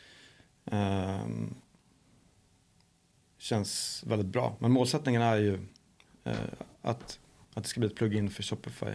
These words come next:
och WooCommerce. Jag vet inte ens, jag vet liksom inte, jag, jag har koll på Shopify, men WooCommerce har inte lika bra koll på hur, hur, eh,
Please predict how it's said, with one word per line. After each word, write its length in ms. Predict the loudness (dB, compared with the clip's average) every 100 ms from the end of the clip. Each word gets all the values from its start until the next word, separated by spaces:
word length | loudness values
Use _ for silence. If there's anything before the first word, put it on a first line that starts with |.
| -4
och 220 | -6 -10 -20 -20
WooCommerce. 500 | -4 -2 0 -2 0
Jag 100 | 2
vet 220 | 4 4 4
inte 160 | 2
ens, 320 | 2 2 0 -2
jag 160 | 0
vet 280 | 2 0 0
liksom 200 | 0 0
inte, 160 | 0 2
jag, 280 | 4 4 6
jag 60 |
har 80 | 4
koll 180 | 4 2
på 80 | 2
Shopify, 340 | 0 0 2
men 140 | 4
WooCommerce 440 | 4 4 2 2 2
har 40 |
inte 140 | 0 0
lika 200 | -2 0
bra 140 | 0
koll 280 | 0 0 0
på 180 | -2 -2
hur, 240 | 0 0 -4 -16 -20 -20 -18 -16 -16 -16 -16 -16 -18 -20 _ _
hur, 360 | 0 2 0 0
eh, 400 | 0 0 -2